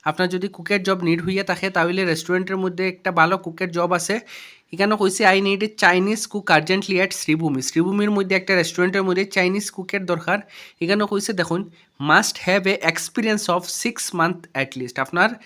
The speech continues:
এক্সপিরিয়েন্স হইতে লাগবো at least six মান্থসের। নেক্সট কইছে দেখুন,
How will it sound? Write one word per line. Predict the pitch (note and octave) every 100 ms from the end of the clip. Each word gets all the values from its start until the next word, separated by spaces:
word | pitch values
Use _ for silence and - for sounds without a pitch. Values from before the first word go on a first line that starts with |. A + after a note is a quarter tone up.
| -
এক্সপিরিয়েন্স | F3 E3+ - - A3 G#3+ F#3
হইতে | E3+
লাগবো | E3+ D3+ E3 F#3+
at | - F3 -
least | A#3 A#3 - -
six | D#3+ D#3+
মান্থসের। | D3+ C3 B2 A2 - _ _ _ _ _ _ _ _ _ _ _ _ _ _ -
নেক্সট | E3 F3+ -
কইছে | G#3 G3+
দেখুন, | G#3+ F3+ D#3+ G3+